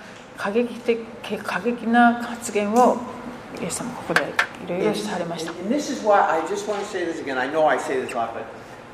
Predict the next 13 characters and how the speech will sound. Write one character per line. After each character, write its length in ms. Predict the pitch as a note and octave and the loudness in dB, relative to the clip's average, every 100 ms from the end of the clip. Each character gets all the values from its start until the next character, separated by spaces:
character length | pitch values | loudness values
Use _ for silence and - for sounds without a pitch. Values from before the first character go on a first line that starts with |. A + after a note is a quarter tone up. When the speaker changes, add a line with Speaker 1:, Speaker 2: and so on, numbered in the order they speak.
| - - C#3 D3 | -18 -16 -12 -2
Speaker 2:
no 380 | F3 G#3+ B3 A3 | 6 8 8 6
other 260 | G#3 G3 G3 - | 2 0 -4 -8
Jewish 580 | - F3+ F#3 G3 - D3+ | -8 -4 -2 -2 -4 -8
man 380 | C#3+ B2+ - - - | -8 -8 -8 -10 -6
ever 320 | C#3+ D#3 F3 | -2 0 -2
said, 640 | F3 - F3+ C3+ - - - - - - - - | -4 -4 0 0 0 -4 -10 -14 -16 -16 -16 -6
"This 200 | D#3+ D#3+ | -4 -4
is 180 | D3+ B2+ | -4 -6
the 100 | B2+ B2+ | -6 -4
new 140 | C#3+ C#3+ | -4 -4
covenant. 360 | C#3+ B2+ - C#3+ | -4 -4 -4 -2
I'm 180 | C#3+ | -2
making 380 | C3+ C#3 - A#2+ | -2 -4 -4 -10